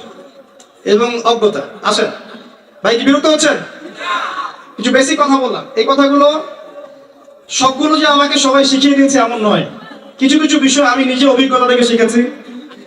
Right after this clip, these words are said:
চলতে ফিরতে শিখেছি, মানুষের সাথে মিশতে গিয়ে শিখেছি। যে কথাগুলো বললাম, এটা যদি আপনি আমল করতে পারেন, আপনার সন্তানকে শেখাতে পারেন, আমি খুবই আশাবাদী পরবর্তী প্রজন্মকে নিয়ে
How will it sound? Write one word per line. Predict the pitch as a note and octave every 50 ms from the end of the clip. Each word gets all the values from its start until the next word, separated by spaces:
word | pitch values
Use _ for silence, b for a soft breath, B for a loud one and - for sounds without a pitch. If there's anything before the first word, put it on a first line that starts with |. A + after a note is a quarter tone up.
| - - - - -
চলতে | - B3+ B3+ B3+ B3+ C4+ B3+
ফিরতে | C4+ C4+ B3+ A#3+
শিখেছি, | - A3+ A#3 A#3 A#3+ A#3 A#3+ B3 B3 B3 - - - - - - -
মানুষের | G3+ G#3+ G#3+ - B3+ B3
সাথে | A#3+ A#3
মিশতে | C4+ C4+ - C#4 C#4
গিয়ে | C4+ C4 A#3+
শিখেছি। | - A#3 A#3 A3+ A3 A#3 B3 A#3+ - - - - - - - - - - -
যে | E3+ A#3 A#3
কথাগুলো | C#4 C4+ C#4 C#4 D4 C#4+ C#4
বললাম, | G#3+ C4+ C#4 D#4 D4 C4 A3+ A3+ C#4 - - - - - - - - - G#3+
এটা | G#3 A3
যদি | B3+ C4+
আপনি | B3+ B3 B3 - C#4+ D4+ D4+ C4+
আমল | - A3+ B3 C#4+ D4+ D4
করতে | D4+ C#4+ C#4+ C#4
পারেন, | C4+ B3+ B3 B3+ C4 C4
আপনার | B3 - B3+ A#3
সন্তানকে | - A#3 A#3 A#3 B3 B3 B3 B3+
শেখাতে | - A#3+ A#3+ B3 B3+ B3+
পারেন, | - G#3+ F#3 F#3 F#3+ G3+ - - - - - - - - - -
আমি | F#3+ C4+ C#4 C#4
খুবই | D#4 D4+ E4
আশাবাদী | D#4+ C#4+ C4+ D4 C#4+ C#4 C4 B3+ C4+ C4+ C4 -
পরবর্তী | B3 B3+ C4 C#4 D4 C#4+ D#4+ D4+
প্রজন্মকে | C#4 C4+ C4+ B3+ B3+ A#3+ A3 A3 G#3+
নিয়ে | G#3 G3 F3+ - -